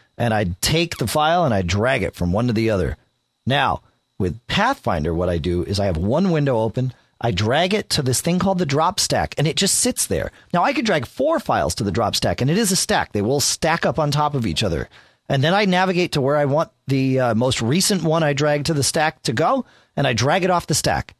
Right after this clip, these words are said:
And then the next one will be there, and I navigate to where I want that one to go, and I drag it off the stack. And again and again and again until I got nothing left in the stack, and then the stack goes away. Very, very handy feature. Uh, you can have a, you can ha-, like I said, you can have tabs, but you can also have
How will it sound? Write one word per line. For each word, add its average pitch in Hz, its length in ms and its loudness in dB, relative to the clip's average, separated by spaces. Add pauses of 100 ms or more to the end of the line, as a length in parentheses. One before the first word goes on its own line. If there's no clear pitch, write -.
(200)
And 127 180 0
then 180 200 2
the 185 80 2
next 202 240 0
one 123 80 2
will 92 80 0
be 87 140 0
there, 64 260 -4
and 85 100 0
I 92 80 0
navigate 120 420 0
to 131 60 0
where 127 120 2
I 127 40 2
want 127 200 0
that 139 140 0
one 160 100 2
to 160 60 0
go, 175 160 0
and 120 100 0
I 67 60 -2
drag 87 240 -2
it 87 60 -2
off 78 140 -2
the - 80 -10
stack. - 360 -8 (300)
And 71 140 -2
again 113 260 0
and 117 100 0
again 107 200 0
and 104 100 0
again 104 180 0
until 107 220 0
I 98 80 0
got 92 140 -2
nothing 95 240 -2
left 90 180 -2
in 95 80 -2
the 107 80 -2
stack, - 260 -4
and 71 80 -4
then 76 100 -2
the 69 60 -4
stack - 220 -4
goes 95 160 -2
away. 123 220 0 (760)
Very, 175 320 2
very 123 240 0
handy 95 240 0
feature. 82 380 -4 (280)
Uh, 135 260 0 (720)
you 175 220 0
can 208 160 0
have 175 320 2
a, 143 280 0 (340)
you 156 220 -2
can 135 100 2
ha-, 127 140 0
like 135 140 0
I 170 60 0
said, 185 180 0
you 165 60 0
can 156 100 2
have 135 140 0
tabs, 175 460 0
but 123 180 -4
you 143 80 0
can 147 120 2
also 208 220 0
have 147 320 2